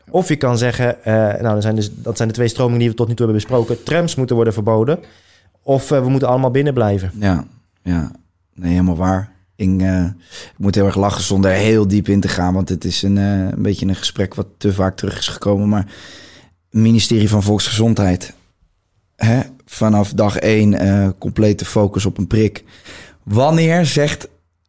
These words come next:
Speaker 2: een ministerie van Volksgezondheid tegen het volk, "Hey, luister eens, vijfentachtig procent van Nederland loopt met een vitaminetekort"?
Speaker 1: Ja.
Speaker 2: Eh, vijfentachtig procent van Nederland, eh,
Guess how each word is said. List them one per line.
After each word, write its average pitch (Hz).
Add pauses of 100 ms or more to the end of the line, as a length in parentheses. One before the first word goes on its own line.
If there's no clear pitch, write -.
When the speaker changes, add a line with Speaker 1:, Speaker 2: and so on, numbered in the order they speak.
(120)
Speaker 2:
een 117
ministerie 131
van 123
Volksgezondheid 120
tegen 104
het 95
volk, 101
"Hey, 95
luister 101
eens, - (400)
vijfentachtig 123
procent 107
van 101
Nederland 107
loopt 104
met 104
een 101
vitaminetekort"? 101
Speaker 1:
Ja. 110 (520)
Speaker 2:
Eh, 95 (220)
vijfentachtig 117
procent 95
van 95
Nederland, 107 (380)
eh, 90